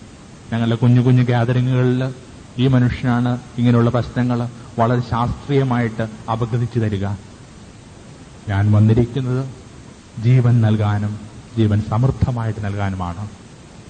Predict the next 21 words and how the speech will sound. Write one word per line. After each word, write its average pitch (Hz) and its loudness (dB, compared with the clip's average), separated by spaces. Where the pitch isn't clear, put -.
സൈലന്റ് 147 0
സ്ക്രീം 147 0
എന്നും 143 -4
പറഞ്ഞുകൊണ്ട് 123 -2
ഒരു 117 4
വീഡിയോ 135 4
ചിത്രമുണ്ട്. 95 -6
നിശബ്ദ 175 2
വിലാപം. 107 -8
അമ്മയുടെ 170 4
ഉദരത്തിൽ 170 -2
വെച്ച് 160 0
കൊല്ലപ്പെടുന്ന 151 0
ഒരു 139 0
കുഞ്ഞിന്റെ 139 -2
പിക്ചറൈസേഷനാണത്. 131 -2
ക്രൂരമാണത്. 98 -2
എത്രയൊക്കെ 127 -2
വീതികളിൽ 110 0
ഇൻക്യുബേറ്റർ 123 0
ഉപയോഗിച്ചിട്ട്, 123 0